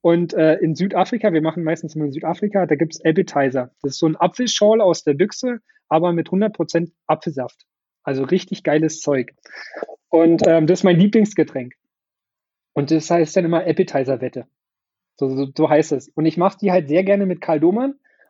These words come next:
weil ich ungefähr eine, eine Gewinnstatistik von hundert Prozent habe. <laughs> Wir machen aber immer Best of drei.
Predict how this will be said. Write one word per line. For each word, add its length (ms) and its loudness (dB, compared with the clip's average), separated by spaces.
weil 160 0
ich 80 0
ungefähr 300 0
eine, 340 0
eine 460 -2
Gewinnstatistik 680 -2
von 200 0
hundert 260 0
Prozent 500 -4
habe. 200 -8
<laughs> 1400 -20
Wir 120 2
machen 260 2
aber 120 2
immer 160 -2
Best 240 -2
of 180 -4
drei. 380 -2